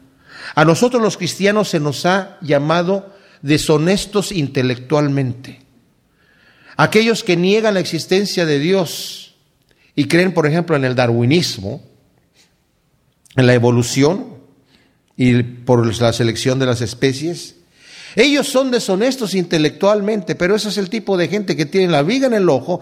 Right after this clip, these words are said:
y a nosotros nos dicen deshonestos intelectualmente. Pero nosotros no somos deshonestos. La persona que realmente busca, fíjense bien, va a encontrar.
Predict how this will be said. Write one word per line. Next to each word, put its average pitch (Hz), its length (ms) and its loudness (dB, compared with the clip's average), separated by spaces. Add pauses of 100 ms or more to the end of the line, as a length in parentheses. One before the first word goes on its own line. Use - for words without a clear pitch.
(140)
y 175 80 2
a 175 40 4
nosotros 202 320 0
nos 175 140 0
dicen 165 320 -2
deshonestos 131 920 -6 (260)
intelectualmente. 101 1120 -4 (480)
Pero 139 200 4
nosotros 196 380 0
no 208 80 0
somos 220 320 -2
deshonestos. - 720 -8 (400)
La 214 180 4
persona 294 460 0
que 262 100 -2
realmente 269 480 0
busca, - 560 -4 (480)
fíjense 262 340 -2
bien, 165 320 -4 (540)
va 110 60 2
a - 20 4
encontrar. 110 600 -4